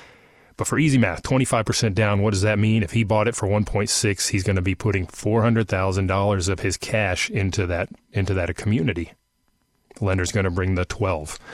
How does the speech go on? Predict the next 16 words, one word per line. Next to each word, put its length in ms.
the 100
one 140
point 240
two 160
million. 400
Now, 240
don't 140
know 80
what 160
his 120
rehab 360
was, 200
but 160
let's 240
assume 400
common, 520